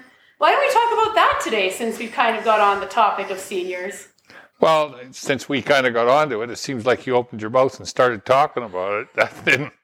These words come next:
Speaker 1: <laughs> Wasn't
Speaker 2: you
Speaker 1: that
Speaker 2: didn't
Speaker 1: what? I don't understand. <laughs>
Speaker 2: It's kind of condescending, but,
Speaker 1: Oh.
Speaker 2: well, I'm here anyway. Uh, let me talk about it. Yes, I am a senior, and yes, I am tired of not being talked to properly by you young people, particularly with advertising.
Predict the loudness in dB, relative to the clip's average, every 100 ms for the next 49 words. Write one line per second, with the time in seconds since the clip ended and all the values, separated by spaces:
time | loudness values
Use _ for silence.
0 | -6 -6 -6 -10 -14 -14 -14 -4 0 2
1 | 4 4 2 0 -2 -8 -4 -2 0 0
2 | -2 -6 -10 -10 -10 -8 -10 -10 -14 -14
3 | -20 -10 0 0 2 2 2 -2 -2 0
4 | 0 -4 -8 -2 0 0 _ _ _ _
5 | _ -10 -2 2 4 4 2 2 2 4
6 | 4 4 2 2 2 2 4 4 4 2
7 | -2 -8 -8 -6 -2 0 0 -2 -8 -6
8 | 0 2 2 2 4 4 4 2 -2 -6
9 | -8 -8 -8 -6 -4 2 2 2 2 2
10 | 2 0 2 2 2 2 0 0 -2 -8
11 | -8 -14 _ _ _ _ _ 0 0 0
12 | -10 -6 2 4 4 0 -6 -6 0 2
13 | 2 0 -6 0 0 -2 -8 -10 -8 -6
14 | -4 -2 -2 2 2 2 0 0 2 2
15 | 0 -2 -2 -2 -8 -12